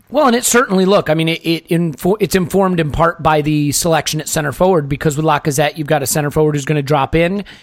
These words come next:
and build the play, and in Aubameyang, you wanna get into wide spaces and play crosses and cutbacks, and, you know, you saw that for his winner later in the game.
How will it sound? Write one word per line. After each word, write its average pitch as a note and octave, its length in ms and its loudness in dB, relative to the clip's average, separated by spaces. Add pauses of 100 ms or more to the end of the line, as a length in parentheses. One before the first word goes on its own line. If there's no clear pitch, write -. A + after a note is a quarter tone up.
(140)
and D3+ 120 0
build C#3+ 220 2
the C3 60 -4
play, F#3+ 460 2
and D3+ 140 -2
in D#3 60 2
Aubameyang, D3+ 560 0
you D#3 100 2
wanna C#3+ 180 0
get C#3+ 120 -4
into C#3+ 120 -2
wide C#3 260 0
spaces C#3+ 440 -2
and D3 160 -4 (300)
play - 140 2
crosses D3 420 0
and C#3 80 -2
cutbacks, C#3 480 -2
and, C3+ 340 -6
you C3+ 60 -2
know, C3+ 60 0
you C3 100 -2
saw D3 220 0
that C3 160 -4
for D3 80 0
his C3+ 120 0
winner D3+ 280 -2
later C3+ 200 0
in C3 60 0
the C3 80 -2
game. F3+ 260 0